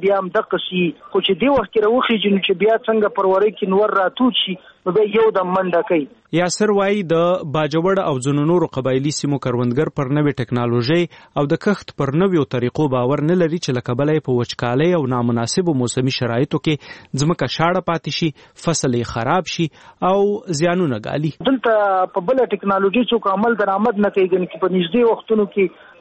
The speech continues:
Speaker 1: دلته د اګریکلچر والا الو تخم راوړ او خلکو کو ډېره پیدا ورکړله. دغه رنګ اوس دلته داسې ټماټر دي چې هغه په ژمي کې هم کېږي او په اوړي کې هم کېږي او ډېر ښه آمدن کوي.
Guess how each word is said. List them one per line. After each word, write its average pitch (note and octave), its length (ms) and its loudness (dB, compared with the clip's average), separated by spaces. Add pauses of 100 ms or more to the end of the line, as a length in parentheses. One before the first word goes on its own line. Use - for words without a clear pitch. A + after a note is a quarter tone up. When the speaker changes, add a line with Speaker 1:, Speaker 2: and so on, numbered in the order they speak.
(120)
Speaker 1:
دلته G3+ 480 2
د F#3 100 4
اګریکلچر F3+ 600 0
والا F3+ 320 2
الو G3+ 240 2 (160)
تخم F#3 340 0
راوړ F3+ 360 4
او E3+ 40 2 (140)
خلکو F#3+ 340 2
کو F3 240 -2
ډېره G3+ 300 4
پیدا F3+ 300 2
ورکړله. F3 600 0 (280)
دغه A3+ 200 2
رنګ A3 160 2
اوس G#3+ 300 2
دلته A3+ 320 0
داسې B3+ 260 0
ټماټر A3 500 0
دي G#3+ 120 4 (340)
چې G3 160 0
هغه F#3+ 220 2
په G3+ 40 4 (120)
ژمي B3+ 200 4
کې B3 140 -6
هم G#3 120 2
کېږي F#3+ 200 2
او F3 140 2
په F#3+ 100 0
اوړي G#3 260 2
کې - 100 -6
هم F#3 120 -2
کېږي F#3+ 180 0
او F3+ 140 4
ډېر F#3+ 200 4
ښه G#3 100 0 (100)
آمدن F#3 360 -2
کوي. D#3+ 160 0